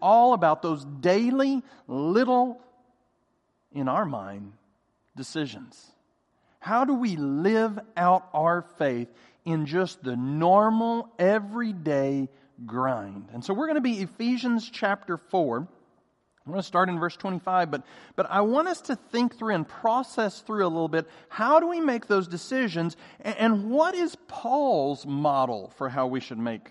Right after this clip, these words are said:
those decisions? What is the scripture model for that? And I think for most of us, even those of us who claim to be Christians,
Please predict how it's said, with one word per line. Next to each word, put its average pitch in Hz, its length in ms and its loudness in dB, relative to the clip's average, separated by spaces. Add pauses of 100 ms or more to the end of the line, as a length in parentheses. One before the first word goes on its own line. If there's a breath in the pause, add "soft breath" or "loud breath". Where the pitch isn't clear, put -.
those 123 280 -6
decisions? 120 500 -8
What 311 120 0
is 311 100 -10
the 247 120 -4
scripture - 920 -6 (260 loud breath)
model 127 640 -2
for 120 200 -8
that? 104 280 -12 (540 loud breath)
And 233 80 2
I - 20 4
think 320 220 0
for 240 140 2
most 214 520 2
of 151 160 -2
us, 143 380 0
even 294 260 0
those 294 260 4
of 269 120 -2
us 254 100 -2
who 247 120 -6
claim 247 280 -2
to 233 60 -6
be 220 160 -6
Christians, 151 540 -4